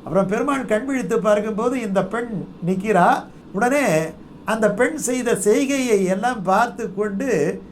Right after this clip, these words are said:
"உனக்கு ஏகாதசின்னு பேர். உன்னுடைய நாளிலே யாரெல்லாம் விரதம் இருப்பார்களோ அவர்களுக்கெல்லாம் பெருமாளுடைய இன்னருள் கிடைக்கும்னுட்டு ஒரு வரம் தந்தார்."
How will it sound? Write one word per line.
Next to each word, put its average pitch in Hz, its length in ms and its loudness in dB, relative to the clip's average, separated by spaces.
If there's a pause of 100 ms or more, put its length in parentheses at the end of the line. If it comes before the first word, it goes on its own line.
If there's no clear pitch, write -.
(360)
"உனக்கு 214 400 -2
ஏகாதசின்னு 233 960 2
பேர். 196 360 0 (1200)
உன்னுடைய 190 480 6
நாளிலே 254 600 6
யாரெல்லாம் 226 460 4
விரதம் 214 280 0
இருப்பார்களோ 214 600 2
அவர்களுக்கெல்லாம் 214 840 0
பெருமாளுடைய 214 680 0
இன்னருள் 220 440 0
கிடைக்கும்னுட்டு 196 540 0
ஒரு 285 180 2
வரம் 208 300 2
தந்தார்." 175 400 0